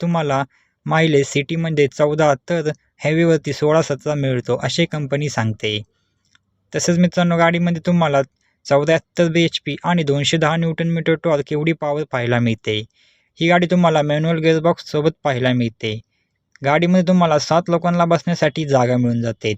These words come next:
तसेच गाडीचा फ्यूल टँक तुम्हाला साठ लिटरचा पाहायला मिळतो. मित्रांनो, गाडीमध्ये तुम्हाला सेफ्टीच्या दृष्टीने एबीएस, एबीडी, रिव्हर्स पार्किंग सेन्सर व एअरबॅग अशा सुविधा पाहायला मिळतात. तर मित्रांनो, आपण गाडीवरती लागणारे आरटीओ, जीएसटी,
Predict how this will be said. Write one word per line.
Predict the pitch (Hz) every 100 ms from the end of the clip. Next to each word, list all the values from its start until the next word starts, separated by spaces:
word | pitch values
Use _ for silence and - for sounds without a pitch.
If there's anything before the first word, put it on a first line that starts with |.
| 156
तसेच | - 175
गाडीचा | 170 175 160 147 -
फ्यूल | 160 165
टँक | 170 170 -
तुम्हाला | 170 165 147 143
साठ | - 156 160
लिटरचा | 156 147 143 165
पाहायला | 156 123 117 113
मिळतो. | 110 110 113 107 110 _ _ _ _ _
मित्रांनो, | 160 - 190 170 160
गाडीमध्ये | 151 160 175 175 170
तुम्हाला | 180 175 147
सेफ्टीच्या | 147 151 139 170 165
दृष्टीने | 160 170 170 151 139 _ _ _ _ -
एबीएस, | 147 143 147 139 147
एबीडी, | 143 143 143
रिव्हर्स | 147 143 131
पार्किंग | 139 139 143
सेन्सर | 127 143 139 135 139 151 170
व | 170
एअरबॅग | 160 156 151 147 143
अशा | 160 185
सुविधा | 165 170 165
पाहायला | 165 135 113 113
मिळतात. | 110 110 - 107 107 _ _ _ _ _ _ _ _ -
तर | 175
मित्रांनो, | 180 185 180 175
आपण | 170 -
गाडीवरती | 175 175 170 175 170 139 135
लागणारे | 139 156 156 143
आरटीओ, | - 131 127 139 135
जीएसटी, | 131 135 131 131